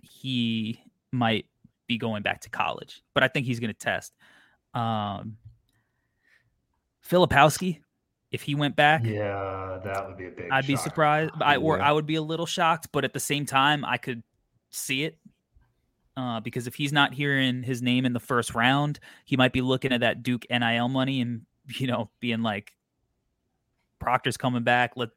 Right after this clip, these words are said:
Speaker 1: let me run it back, and, um, you know, we can really get after it."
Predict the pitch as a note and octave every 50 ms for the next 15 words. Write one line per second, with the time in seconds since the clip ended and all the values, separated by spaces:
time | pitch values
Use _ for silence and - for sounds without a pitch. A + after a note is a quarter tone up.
0 | _ _ - C3 A#2 F2+ B2 C3 B2+ B2 B2+ B2 B2 - - A#2+ A#2+ A#2+ A#2+ A#2
1 | - - G#2+ G#2 G2+ - _ - - - - _ _ _ - A#2 A2 G#2 G2 F2
2 | D#2 B1+ D2+ A#2 - _ _ _ _ _ _ _ _ _ _ _ _ - B2+ A2+
3 | G#2 G#2 G#2+ - A2 A2 A2+ A2 A2 A2 A2 A2 G#2+ G#2+ G#2+ G#2+ G#2+ - A2+ A2
4 | G#2+ - -